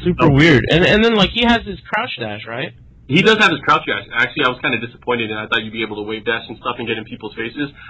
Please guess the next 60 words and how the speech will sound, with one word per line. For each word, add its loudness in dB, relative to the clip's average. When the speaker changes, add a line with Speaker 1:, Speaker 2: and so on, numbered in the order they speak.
Speaker 2:
but -2
Speaker 1:
<laughs> -
Speaker 2:
it's -8
actually 0
the 2
misstep 0
notation, -6
and -6
you -10
can't -2
cancel -4
out -4
of -12
it. -12
Um, 2
there's 2
a, -6
a -2
way 2
to 2
do -4
it -4
instantly. -8
Like, -2
if -16
you -8
wanna -4
do -4
an -12
instant -10
electric, -4
you -8
would -4
have -2
to -8
Speaker 1:
Uh-huh. -6
Speaker 2:
do -12
quarter -8
circle -10
forward -4
times -6
two, -10
and -10
that -2
would -6
be -6
the -6
instant -12
version -6
of -12
it. -10
Or 4
you -2
would -2
have -2
to -6
do, -8
do 2
the -2
misstep -6